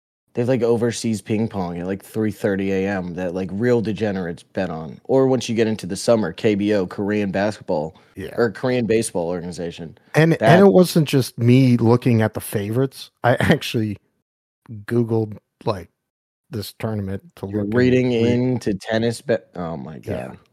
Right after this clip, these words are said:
Speaker 2: Yeah, but if it hits, it's eight, over eight hundred dollars today.
Speaker 1: Nice. Guys, you see what happens when football's gone? Football's
Speaker 2: Yeah, we
Speaker 1: gone for
Speaker 2: s-
Speaker 1: all of five hours, and he's fucking betting A T P tennis. I mean, God, guys,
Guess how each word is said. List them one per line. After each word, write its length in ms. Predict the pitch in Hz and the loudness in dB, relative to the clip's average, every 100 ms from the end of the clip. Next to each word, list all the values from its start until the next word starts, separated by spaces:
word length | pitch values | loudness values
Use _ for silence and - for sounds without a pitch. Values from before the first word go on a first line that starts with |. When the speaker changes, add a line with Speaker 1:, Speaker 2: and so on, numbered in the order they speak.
| _ _ _ | _ _ _
Speaker 2:
Yeah, 220 | 120 101 - | -4 -4 0
but 300 | 165 143 113 _ _ _ | 4 4 0 _ _ _
if 160 | 123 120 | -2 -2
it 100 | 104 | -4
hits, 540 | 135 185 113 - - - _ _ _ _ _ | 2 4 2 -2 -18 -20 _ _ _ _ _
it's 180 | 117 101 - | -10 -10 -8
eight, 200 | 113 113 - | -6 -6 -4
over 380 | 127 120 107 | -2 0 -2
eight 180 | 107 104 | -2 -4
hundred 260 | - 95 92 | -6 -12 -12
dollars 400 | 71 64 - - | -12 -14 -20 -16
today. 280 | - - - _ _ _ _ _ _ _ _ _ _ 80 | -16 -16 -20 _ _ _ _ _ _ _ _ _ _ -20
Speaker 1:
Nice. 320 | 76 - - _ _ _ _ _ | -20 -20 -20 _ _ _ _ _
Guys, 200 | 180 190 175 | 2 4 2
you 40 | |
see 140 | - 233 | 2 6
what 120 | 175 | 8
happens 420 | 151 147 147 123 | 6 6 2 -4
when 100 | 131 | -8
football's 420 | 123 131 127 117 | -8 -4 -4 -4
gone? 340 | 110 113 113 110 _ _ _ _ _ | -4 -4 -6 -10 _ _ _ _ _
Football's 420 | - 180 190 127 156 | -4 6 8 8 8
Speaker 2:
Yeah, 60 | |
we 40 | 156 | 6
Speaker 1:
gone 80 | 151 | 6
for 160 | 156 | 6
Speaker 2:
s- 60 | 151 | 8
Speaker 1:
all 80 | 151 | 6
of 80 | 143 - | 2 4
five 200 | 143 143 135 | 6 6 4
hours, 400 | 135 123 120 117 | 4 2 -2 -4
and 80 | |
he's 120 | 120 - | -8 -2
fucking 380 | 131 - 117 | -2 -2 -4
betting 320 | 113 117 110 113 | 0 0 -2 -6
A 200 | 104 123 | -6 -6
T 220 | - 120 | -4 -6
P 220 | - 113 | -4 -6
tennis. 560 | 101 113 107 95 - - | -4 -4 -4 -6 -10 -10
I 100 | - | -4
mean, 300 | 131 127 127 | -2 -2 -4
God, 480 | 113 139 131 107 92 | 0 4 6 4 2
guys, 480 | 113 104 104 104 | 0 2 0 -4